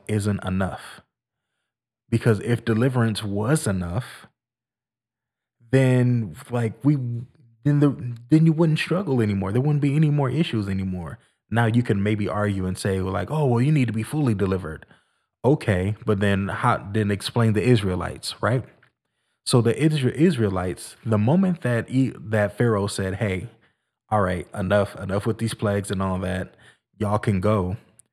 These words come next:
they were delivered in that moment, in that instant. And so we, we thank God that he freed the Israelites, but now we forget that they weren't going right to the promised land. They were going to Mount Sinai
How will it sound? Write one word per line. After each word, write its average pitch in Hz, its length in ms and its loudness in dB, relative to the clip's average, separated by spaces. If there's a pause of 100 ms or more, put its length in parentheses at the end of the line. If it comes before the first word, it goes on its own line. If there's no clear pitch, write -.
(300)
they 160 80 0
were 156 180 2
delivered 123 600 2
in 127 160 6
that 117 180 2
moment, 101 380 0
in 101 180 0
that 92 200 -2
instant. 90 460 -6 (1200)
And 113 120 0
so 104 280 2
we, 101 200 2
we 98 160 0
thank 117 320 0
God 107 580 -2 (140)
that 92 220 -4
he 123 140 0
freed 143 400 0
the 101 100 0
Israelites, 95 840 -4 (680)
but 110 180 2
now 110 720 2 (680)
we 135 120 4
forget 123 520 0
that 98 360 0 (280)
they 135 100 6
weren't 160 240 2
going 123 280 4
right 104 220 -4
to 113 100 -2
the 95 80 -2
promised 104 460 -2
land. 98 340 -2
They 107 80 0
were 120 60 2
going 98 240 0
to 95 80 -2
Mount 92 260 -4
Sinai 101 680 -2